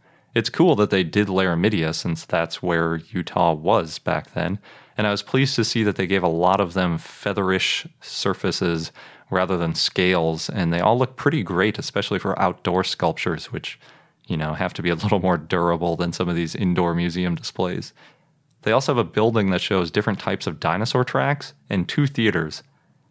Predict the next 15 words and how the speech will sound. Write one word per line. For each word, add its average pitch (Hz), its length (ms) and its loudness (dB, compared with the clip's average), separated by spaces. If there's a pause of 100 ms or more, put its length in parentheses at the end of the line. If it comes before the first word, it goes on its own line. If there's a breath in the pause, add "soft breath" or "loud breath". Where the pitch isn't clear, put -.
(260)
One 120 300 4
of 151 100 4
the 104 80 6
theaters 90 640 2
is 92 240 0
something 101 320 0
I've 90 120 0
never 90 180 0
seen 95 240 0
before. 85 400 -2
It's 82 100 -6
called 101 200 2
a 82 40 0
Paleo 110 760 2
Aquarium, 127 840 2